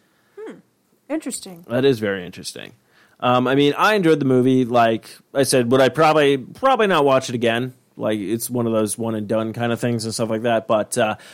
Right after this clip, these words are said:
Speaker 2: I mean, I did enjoy it. I had fun watching it, and it was a, it was kind of a lighthearted kinda movie and stuff like that. So, uh, Anna, what about you? What did you think?
Speaker 1: Um, I really liked it. I kinda felt like it was,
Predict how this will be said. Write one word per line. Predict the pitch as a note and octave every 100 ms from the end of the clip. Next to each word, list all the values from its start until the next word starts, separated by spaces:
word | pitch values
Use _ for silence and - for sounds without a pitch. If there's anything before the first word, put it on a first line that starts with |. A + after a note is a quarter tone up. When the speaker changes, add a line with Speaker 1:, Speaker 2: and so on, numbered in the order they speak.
| -
Speaker 2:
I | G3+
mean, | G3
I |
did | F#3+ F#3+
enjoy | C#3+ B2+ B2 D3
it. |
I | B2+ B2
had | B2
fun | B2 A#2 A#2+
watching | B2 G#2+ - A#2
it, | A#2 A2+
and | G#2+ A2 G#2
it | G#2
was | A2 A2
a, | A2+ A2 G#2
it |
was | A#2 A2+
kind | D3
of | C#3
a |
lighthearted | C3 C3 C3 B2+ C3+ C3+ C3+ C3+ A#2+ _ _ -
kinda | C3+
movie | C3 D3+ C#3
and | G#2
stuff | - G#2
like | G#2
that. | G#2+ G2+ -
So, | B2 G#2+ - - - -
uh, | B2+ B2 B2+
Anna, | C#3+
what | C#3 C#3
about | C#3+ B2
you? | B2+ A#2
What | A2+
did | A2
you | A2
think? | - G2 F#2+ - - _ _ _ -
Speaker 1:
Um, | C#4+ C#4+ D4 C#4+ C4+ G3+ - _ _ _ _ -
I | D#4
really | F#4 G#4 F4+
liked | C#4+ D4
it. | F4
I | D4
kinda | C4 C4 C4 B3
felt | C4 C4 B3
like | A#3+ A3+ A3+
it | A3+
was, | A#3 A#3 A3+ G#3+ -